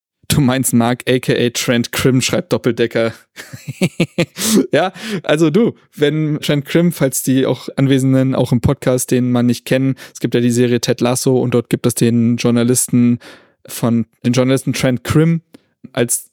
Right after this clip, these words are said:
Rolle von The Independent und der dann aber auch später ein Jahr den Verein begleitet, um ein Buch über diesen Verein zu schreiben. Und ich sag mal so, ich fänd's spannend, die Aufgabe. <laughs>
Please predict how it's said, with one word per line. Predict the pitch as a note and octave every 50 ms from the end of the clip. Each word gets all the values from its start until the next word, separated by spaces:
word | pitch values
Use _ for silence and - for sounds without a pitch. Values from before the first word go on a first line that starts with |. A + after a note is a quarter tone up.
| _
Rolle | - - B2+ C#3 D3 D3 D3+ D3+ - _ _ _ _ _
von | _ - - B2 A#2 A#2+ A#2+ A2
The | - C3 B2+ - - -
Independent | _ C3 B2 B2 - - C#3+ C#3+ D#3 D#3 D3 C#3 -
und | C3 B2 A#2
der | C3 B2+ B2
dann | C3 B2+ A#2+
aber | B2+ A#2+ B2 A#2+ -
auch | - A#2+ A#2+ A#2+ A#2 - - - - - - - - - - - _ -
später | - - D3 B2+ C#3 - -
ein | A#2 B2 C3 C3
Jahr | C3 B2 B2
den | B2 A#2+ A#2+
Verein | - G#2+ G2+ B2 B2+
begleitet, | B2 A#2 A#2+ A#2+ A#2+ C3 A#2+ -
um | B2+ B2+ A#2
ein | A2 B2 A#2+ B2 B2 - _ - _
Buch | - E3+ E3 - -
über | - - B2+ A#2+
diesen | - C3 B2+ B2
Verein | - C3 A#2 A2+ A#2
zu | - -
schreiben. | - - - A#2 G#2 G#2 - G#2 - -
Und | G2 - - - - - - - _ _ _ _ _ _ _ -
ich | -
sag | - - -
mal | - B2+
so, | A#2 C#3+ F#3 F#3 C#3 A#2 - _ _ _ _ _ _ _ _ _ _
ich | - - -
fänd's | - - B2+ C#3 -
spannend, | - - F3+ E3+ C3 B2+ C#3 -
die | - -
Aufgabe. | - C3+ - - - - - - C#3 C#3 C3+ -
<laughs> | -